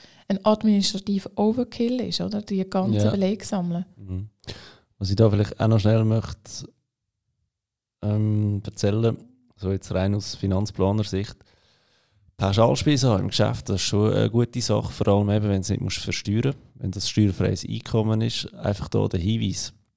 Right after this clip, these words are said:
Speaker 2: Auf diesen Betrag zahlt ihr keinen A-V-Beitrag,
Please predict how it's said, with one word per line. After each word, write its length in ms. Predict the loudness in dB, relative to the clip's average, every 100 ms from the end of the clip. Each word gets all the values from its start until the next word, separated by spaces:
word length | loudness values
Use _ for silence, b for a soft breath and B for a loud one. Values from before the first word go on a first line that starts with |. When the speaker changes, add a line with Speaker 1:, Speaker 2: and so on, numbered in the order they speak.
| _ _ _ -14
Speaker 2:
Auf 160 | -6
diesen 280 | 0 0 0
Betrag 580 | -2 0 0 0 -4 -4
zahlt 320 | -2 -2 -4
ihr 80 | -6
keinen 260 | -4 -4 -2
A-V-Beitrag, 840 | 0 0 0 0 0 -2 -2 -2